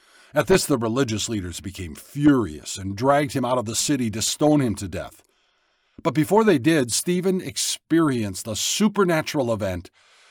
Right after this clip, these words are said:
which he tells us in his own words. He says, "Look,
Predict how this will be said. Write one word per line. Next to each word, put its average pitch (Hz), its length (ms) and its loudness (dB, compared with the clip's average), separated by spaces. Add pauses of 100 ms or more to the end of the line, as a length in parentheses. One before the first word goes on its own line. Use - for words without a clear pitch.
(160)
which 151 220 0
he 160 120 0
tells 165 400 2
us 165 200 -2
in 135 100 2
his 127 140 -2
own 131 260 0
words. 82 480 -6 (220)
He 156 100 -2
says, 147 340 0 (280)
"Look, 170 580 4